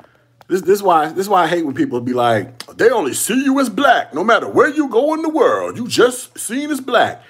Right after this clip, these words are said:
Nine times out of pe-, not nine times. Nine times out of ten, the people who say that are people who have never left the country.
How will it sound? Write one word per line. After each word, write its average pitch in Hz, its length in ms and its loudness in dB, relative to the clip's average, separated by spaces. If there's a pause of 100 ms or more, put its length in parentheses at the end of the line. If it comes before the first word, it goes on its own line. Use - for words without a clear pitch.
(440)
Nine 180 400 -4
times 175 260 -2
out 160 120 0
of 151 80 -6
pe-, 147 240 -6
not 135 200 -12
nine 101 180 -8
times. - 280 -16 (580)
Nine 214 340 0
times 196 320 0
out 175 140 2
of 127 80 -8
ten, 113 580 -2
the 120 120 -8
people 226 280 -6
who 156 160 -2
say 160 260 -2
that 101 300 -4
are - 80 -12
people 156 280 -4
who 143 120 -2
have 104 100 0
never 110 280 -2
left 104 240 -4
the - 40 -20
country. - 460 -14